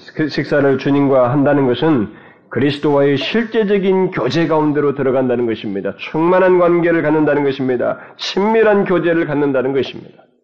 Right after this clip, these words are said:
물론 이것은 일시적인 기쁨을 나누는 교제가 아닙니다. 영구적인 교제를 시사해요. 그걸 내포하는 것입니다. 주님은 우리와 친밀한 교제를 영구적으로 갖기를 원하십니다.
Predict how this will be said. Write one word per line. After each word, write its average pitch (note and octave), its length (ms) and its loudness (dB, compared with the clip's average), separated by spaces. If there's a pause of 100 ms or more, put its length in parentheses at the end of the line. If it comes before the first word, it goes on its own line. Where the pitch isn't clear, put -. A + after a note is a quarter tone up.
(720)
물론 D3 240 2
이것은 D3 360 2
일시적인 F3+ 640 2
기쁨을 F3 440 0
나누는 D3 260 2
교제가 C#3 300 0
아닙니다. C#3 400 2
영구적인 E3+ 600 0
교제를 A2+ 460 -2
시사해요. A2 680 -12 (160)
그걸 B2 240 -2
내포하는 G#2 400 -4
것입니다. - 520 -12 (680)
주님은 C#3 300 2
우리와 C3+ 320 4
친밀한 C3+ 600 2
교제를 C3+ 360 2
영구적으로 C3 460 2
갖기를 B2+ 340 0
원하십니다. A#2+ 640 -4